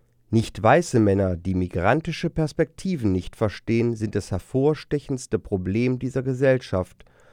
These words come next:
sondern dass viele wenig und wenige viel besitzen. Die gemeinsame Erfahrung, sich die Miete nicht mehr leisten zu können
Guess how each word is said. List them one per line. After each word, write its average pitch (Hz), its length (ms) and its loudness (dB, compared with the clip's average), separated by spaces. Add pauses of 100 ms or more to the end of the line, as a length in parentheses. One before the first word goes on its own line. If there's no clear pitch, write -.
(200)
sondern 151 640 2
dass 101 240 0
viele 156 520 -2
wenig 131 640 0
und 82 260 -4
wenige 120 460 2
viel 131 380 -2
besitzen. - 760 -8 (460)
Die 95 60 -4
gemeinsame 156 640 4
Erfahrung, 117 760 2
sich 98 240 -6
die 98 120 -4
Miete 123 400 0
nicht 151 280 -4
mehr 143 120 2
leisten 110 500 2
zu 117 120 -8
können 120 520 0